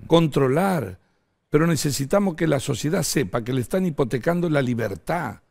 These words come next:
Y le digo acá a los periodistas, a los opositores, a los que piensen de cualquier manera políticamente, si esta ley se aprueba,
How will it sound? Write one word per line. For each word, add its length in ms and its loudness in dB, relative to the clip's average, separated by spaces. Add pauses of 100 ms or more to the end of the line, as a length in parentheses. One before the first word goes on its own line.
(360)
Y 120 0
le 120 4
digo 180 2
acá 200 4
a 60 6
los 120 4
periodistas, 640 0
a 60 2
los 180 2
opositores, 960 -4 (920)
a 100 2
los 160 4
que 120 4
piensen 480 0
de 120 0
cualquier 460 0
manera 560 -2
políticamente, 1040 -6 (580)
si 240 -2
esta 240 0
ley 240 4
se 140 -2
aprueba, 580 -6